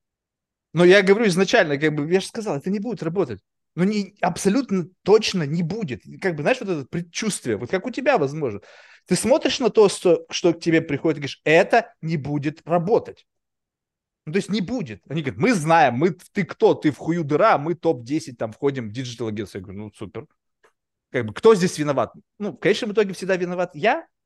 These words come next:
потому что мы как бы никто, и когда начнет разговор о том, куда вы потратили эти деньги, не скажут, «Ну вот, мы какую-то хуйню потратили деньги, там у них ничего не работает, они, наверное, пиздели, вообще миллиардерам не отправили». Ну, не знаю, какая у них там была история с этим связана.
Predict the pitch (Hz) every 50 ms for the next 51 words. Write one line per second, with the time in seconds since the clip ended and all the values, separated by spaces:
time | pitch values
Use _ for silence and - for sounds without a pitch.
0 | _ _ _ _ - 160 143 185 185 185 175 - - 165 170 185 165 147 - 139
1 | 131 131 143 151 156 151 - - - 180 156 139 127 120 - 139 139 147 143 139
2 | 135 139 135 - - - 151 139 127 127 127 117 127 139 139 143 139 131 127 -
3 | - 131 120 - _ - 135 143 135 127 123 117 131 123 - 135 131 123 - -
4 | 123 120 120 117 - 127 117 127 131 117 113 101 107 107 104 - 117 104 - 131
5 | 143 165 113 113 110 98 113 110 - 123 110 - - - 135 127 131 110 - 104
6 | - 135 147 143 - 123 113 110 107 101 98 95 - 107 104 107 110 - - 110
7 | - 120 110 107 110 110 131 120 113 107 104 107 107 104 104 104 104 107 104 110
8 | 120 131 131 120 - - - - - - 123 113 - 131 113 117 113 117 113 117
9 | 113 123 117 113 107 110 110 104 - 156 185 233 277 254 208 196 214 196 147 123
10 | - - 120 - 143 131 127 120 117 - - 123 110 110 120 123 120 113 110 104
11 | - _ _ _ _ _ - 151 143 - - - 262 302 233 165 139 - 151 127
12 | 139 127 - - 135 127 113 107 107 101 101